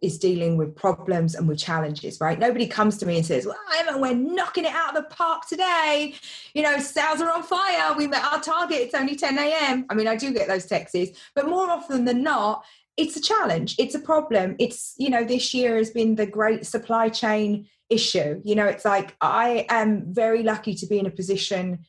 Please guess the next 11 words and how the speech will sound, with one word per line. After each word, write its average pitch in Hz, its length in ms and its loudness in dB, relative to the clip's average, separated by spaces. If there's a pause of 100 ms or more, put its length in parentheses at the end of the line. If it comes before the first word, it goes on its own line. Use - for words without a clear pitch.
(160)
with 196 120 2
both 208 180 2
Skims 202 380 0
and 190 100 0
Good 196 120 2
American 190 680 0
where, 180 420 0 (540)
um, 180 540 2
you 196 140 0
know, 170 360 0 (880)
the, 180 520 0